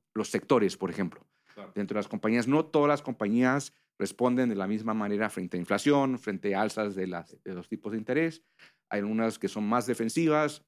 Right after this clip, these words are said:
Speaker 1: más resilientes. Hay algunos temas estructurales, el onshoring que, o nearshoring que mencionabas.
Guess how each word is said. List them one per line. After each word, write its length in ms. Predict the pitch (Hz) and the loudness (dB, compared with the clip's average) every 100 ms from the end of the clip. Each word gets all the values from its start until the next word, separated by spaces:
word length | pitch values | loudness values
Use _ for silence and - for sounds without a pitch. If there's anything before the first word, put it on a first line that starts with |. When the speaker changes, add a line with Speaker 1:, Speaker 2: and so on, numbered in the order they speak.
| - | -4
Speaker 1:
más 180 | 104 | -2
resilientes. 840 | 104 104 104 110 135 131 120 123 127 - - - | 0 0 2 2 2 2 2 2 -2 -12 -20 -4
Hay 360 | 110 120 131 - | 2 6 6 4
algunos 420 | 107 104 120 107 | 0 0 -2 -2
temas 360 | 120 120 123 - | 0 2 2 -2
estructurales, 800 | 107 - - 110 135 156 160 139 | -8 -8 -4 4 6 6 2 2
el 200 | 98 95 | 0 0
onshoring 540 | - 110 - 135 143 139 | 2 2 6 6 8 6
que, 280 | 127 110 - | 6 4 4
o 260 | 104 98 101 | 2 4 6
nearshoring 540 | 113 135 127 123 131 | 6 6 4 4 4
que 100 | 123 | 2
mencionabas. 680 | 107 101 101 110 123 143 143 | -2 -4 -4 0 2 2 -2